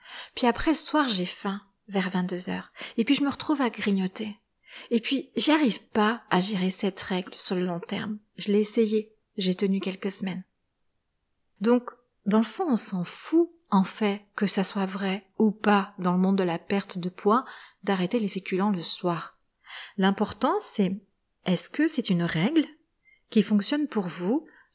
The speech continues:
à long terme, à la fois pour la gestion de votre poids, mais aussi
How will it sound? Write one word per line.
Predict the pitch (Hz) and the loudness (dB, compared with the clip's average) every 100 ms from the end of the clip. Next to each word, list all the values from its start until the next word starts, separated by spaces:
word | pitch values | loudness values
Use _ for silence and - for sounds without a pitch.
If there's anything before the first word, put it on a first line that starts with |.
| - | 2
à | 302 | 2
long | 294 214 | 4 2
terme, | 190 175 165 233 302 _ _ _ - | 2 -2 -2 -4 -8 _ _ _ 0
à | 254 | 2
la | 285 | 4
fois | 220 - 208 196 - _ _ | 0 0 0 0 -8 _ _
pour | - 190 170 _ _ | -6 -4 -6 _ _
la | 190 160 | -6 -4
gestion | 160 156 - 208 262 | -4 -6 -4 -2 0
de | 277 | 0
votre | 277 - 262 | -2 -4 -10
poids, | - 233 262 - - _ - | 0 0 0 -4 -20 _ 2
mais | 214 269 262 | 4 4 2
aussi | 208 - - 202 262 | 0 -4 -6 -8 -12